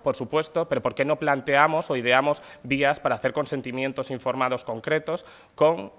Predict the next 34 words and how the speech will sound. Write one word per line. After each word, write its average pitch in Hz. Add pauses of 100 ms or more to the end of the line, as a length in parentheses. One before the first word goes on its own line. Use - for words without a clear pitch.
(100)
en 135
colaboración 143
con 127
otros 123
centros 139
hospitalarios 147
o 131
con 123
otras 127
sociedades 110
científicas? 101 (220)
Así -
un 120
poco 131
el 127
gasto, 127
pues, -
sería 110
distribuido. 95 (680)
Y, 151
por 160
supuesto, 170
como 131
siempre 165
digo, 165
participación 147
de 170
los 156
ciudadanos 147
desde 131
el 120
inicio. 123 (320)
¿Por 131
qué? 143